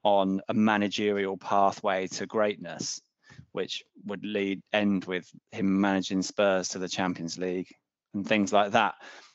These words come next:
And obviously it never really worked out, and he went, bounced around a few other clubs and has now ended up back, sort of back where it all started, really, in Northampton. And in a way, that's kind of similar to how my <laughs> career's gone. <laughs> I was, uh, <laughs> I was sort of a,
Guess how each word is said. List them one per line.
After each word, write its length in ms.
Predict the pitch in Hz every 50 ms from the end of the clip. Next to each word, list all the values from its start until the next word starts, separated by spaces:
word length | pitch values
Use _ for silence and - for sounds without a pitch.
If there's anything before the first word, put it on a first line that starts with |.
| _ _ _ _ _ _
And 100 | 143 151
obviously 240 | 147 139 123 143 135
it 60 | 131
never 200 | 131 127 117 117
really 300 | 110 117 113 107 104 104
worked 340 | 101 110 107 104 101 - 135
out, 280 | 120 104 92 92 95 95
and 160 | 101 104 101
he 160 | 104 107 104
went, 320 | 101 110 107 110 - - -
bounced 260 | 113 110 107 104 -
around 120 | 107 104 101
a 40 | -
few 160 | - 107 101
other 120 | 92 95
clubs 380 | - - 104 104 98 - - - _ - - - - - - - _ _ _
and 100 | - 101
has 120 | 101 95
now 180 | 107 104 101 101
ended 240 | 101 98 92 92 101
up 100 | - -
back, 240 | - 110 104 - - - - _ _ _ _ _
sort 200 | - - - -
of 40 | -
back 180 | 117 98 92
where 100 | 110 107
it 40 | 98
all 100 | 104 101
started, 400 | - - 113 113 110 - 90 85
really, 160 | - 82 87 95
in 80 | 98
Northampton. 580 | 101 92 95 120 120 120 98 - - 65 80 - - _ - _ _ _ _ _
And 120 | - 139 170
in 80 | 190
a 60 | 202
way, 200 | 170 185 170 127
that's 180 | 110 131 135 -
kind 220 | - - 170 151
of 80 | 147 135
similar 240 | - 165 156 151 151
to 180 | - - 156
how 140 | 147 147 147
my 160 | 151 170 180 180
<laughs> 0 |
career's 440 | - - 147 117 120 117 117 110 -
gone. 280 | - - 127 - 135 160
<laughs> 840 | - - - - - - - 202 - - - - - - 185 -
I 140 | - 156 160
was, 260 | - - 156 131 -
uh, 140 | - - 131 175 247 - - 233 - - 233 170 165 - 135 135 131 - -
<laughs> 280 | - 170 - - _ -
I 60 | 139
was 160 | 143 147 139
sort 320 | - - 131 - 139 123 135
of 60 | 120
a, 200 | 120 117 113